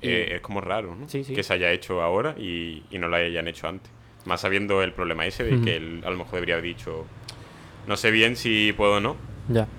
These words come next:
Speaker 2: Y el chequeo yo creo que no ha sido ni chequeo suyo, ha sido el propio de que hace la volada, ¿no?
Speaker 1: Sí, sí.
Speaker 2: A todos los participantes. Eh, y, y pues el suyo ha salido eso. Mm, sobre todo es putada pa' Ibai.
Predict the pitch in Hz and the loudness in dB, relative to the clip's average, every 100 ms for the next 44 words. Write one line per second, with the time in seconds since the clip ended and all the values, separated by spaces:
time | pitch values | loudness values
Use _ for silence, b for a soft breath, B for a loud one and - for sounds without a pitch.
0 | - 107 98 101 92 101 113 117 120 120 | -4 -2 2 2 6 6 6 2 2 0
1 | - 123 117 113 110 98 98 139 101 - | 0 0 -2 -2 -2 0 0 -4 -4 -4
2 | 110 120 107 85 92 98 110 104 92 85 | -2 0 -2 -2 0 4 4 4 4 2
3 | 98 95 87 90 82 82 - - 131 139 | 0 0 0 -2 -4 -8 -8 0 2 4
4 | 101 92 98 98 101 107 98 104 107 110 | 2 2 2 4 2 2 0 -2 2 2
5 | 113 139 - B B B B B - 95 | 2 -4 -6 B B B B B -4 2
6 | 92 85 85 85 85 - 98 90 87 85 | 4 4 2 0 -2 -6 -6 -4 -4 -6
7 | 87 90 90 82 82 87 85 95 85 80 | -6 -4 -2 -2 -4 -6 -6 -6 -8 -10
8 | - - - - - 85 80 78 78 78 | -12 -18 -20 -20 -18 -14 -10 -8 -8 -10
9 | 78 - - - 101 107 - 104 101 117 | -12 -16 -18 -2 -2 0 -2 2 4 4
10 | 104 90 113 98 | 2 2 4 2